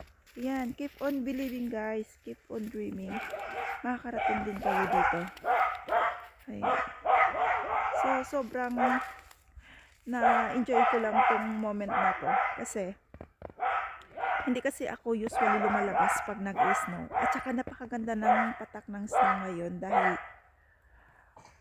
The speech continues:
napaka-light, napakagaan ng snow. So, ayan, kahit bumabagsak siya sa akin, hindi siya ganun nagwi-melt agad. Ayan.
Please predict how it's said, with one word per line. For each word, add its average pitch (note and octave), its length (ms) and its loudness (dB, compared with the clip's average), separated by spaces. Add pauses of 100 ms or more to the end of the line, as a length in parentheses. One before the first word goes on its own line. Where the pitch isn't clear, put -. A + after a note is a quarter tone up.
(140)
napaka-light, G#3 1200 -6 (540)
napakagaan G#3 720 -6
ng G3+ 160 -6
snow. F3 320 -10 (160)
So, - 240 -12
ayan, F3+ 320 -8
kahit G#3+ 240 -12
bumabagsak A#3 560 0
siya A#3 160 0
sa G3 160 -6
akin, G#3+ 320 2
hindi A3+ 160 -4
siya A3 160 -10
ganun G3+ 320 -2
nagwi-melt G3 480 -2
agad. E3 320 -10 (1600)
Ayan. F3 240 -4